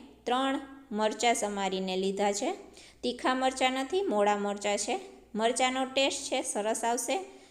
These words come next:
બસ થોડું પાણી ઉમેરી અને આપણે પ્યુરી તૈયાર કરવાની છે મિક્સી જારમાં. તો તમે જોઈ શકો છો એકદમ સરસ મજાની આવી રીતના પાલકની પ્યુરી બનીને તૈયાર થઈ ગઈ છે.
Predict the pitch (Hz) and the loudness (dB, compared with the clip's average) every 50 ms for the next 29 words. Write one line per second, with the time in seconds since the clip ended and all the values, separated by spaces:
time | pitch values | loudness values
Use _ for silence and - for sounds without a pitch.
0 | - _ - 269 302 294 302 - - 247 254 262 269 262 269 - 247 254 269 277 | -10 _ 2 4 4 4 2 2 2 4 6 6 6 4 4 2 0 2 2 2
1 | 294 285 269 269 262 254 220 202 190 196 202 - - - - - - - - - | 2 2 2 0 0 0 0 2 2 2 0 0 -2 -8 -14 -18 -20 -20 -20 -20
2 | - - - 233 247 254 240 240 240 240 254 262 262 262 233 240 233 226 247 247 | -12 -6 -4 0 2 2 2 2 2 2 2 0 0 0 2 2 2 2 2 0
3 | 269 - - - 208 202 196 202 208 226 220 - 202 190 185 190 190 185 196 208 | -4 -6 -6 -2 0 2 4 4 2 2 0 0 0 0 2 2 0 0 0 -2
4 | 220 214 - 254 269 247 240 233 - - - 208 202 202 214 190 202 196 196 202 | -4 -2 -2 -2 0 0 -2 -4 -4 -2 -2 -2 0 0 0 0 0 0 -2 -2
5 | 220 247 370 - - - - - _ _ _ _ _ _ _ _ _ _ _ _ | -4 -4 -6 -8 -14 -20 -20 -20 _ _ _ _ _ _ _ _ _ _ _ _
6 | _ _ - 220 214 208 214 226 233 240 247 247 262 233 233 247 247 - 262 240 | _ _ -4 -4 -2 -2 0 -2 -2 -2 0 2 2 4 4 4 2 0 -2 -4
7 | - 262 254 254 254 - 277 254 294 - - - - - - _ _ _ _ _ | -2 -2 -4 -4 -2 -2 0 0 -2 -2 -6 -14 -20 -20 -20 _ _ _ _ _
8 | _ _ _ _ _ _ _ _ _ _ _ _ - - _ _ - 247 262 254 | _ _ _ _ _ _ _ _ _ _ _ _ -20 -20 _ _ 2 2 2 2
9 | 254 294 294 285 294 240 233 233 233 247 247 - 220 214 220 220 247 214 214 214 | 4 2 2 2 2 2 2 2 2 0 0 -2 -2 -2 0 2 2 2 2 2
10 | 220 233 277 370 - - - - - _ _ - 208 208 214 208 208 220 214 214 | 0 -2 -4 -4 -6 -12 -18 -20 -20 _ _ -4 -2 0 2 2 0 0 -2 -2
11 | 233 233 226 220 233 233 240 262 277 269 269 - 262 262 254 254 262 247 254 254 | -4 -4 -4 -2 0 0 2 2 2 0 0 -2 0 0 0 0 0 0 2 2
12 | 262 247 226 220 214 220 208 214 214 208 208 208 196 196 202 208 226 349 339 277 | 2 2 2 0 0 0 -2 -2 -2 -2 -2 0 0 2 2 4 2 2 0 -4
13 | - - - - 196 190 185 185 175 170 165 156 151 - - 147 | -10 -12 -6 -2 0 2 2 2 2 0 0 -2 -2 -4 -6 -6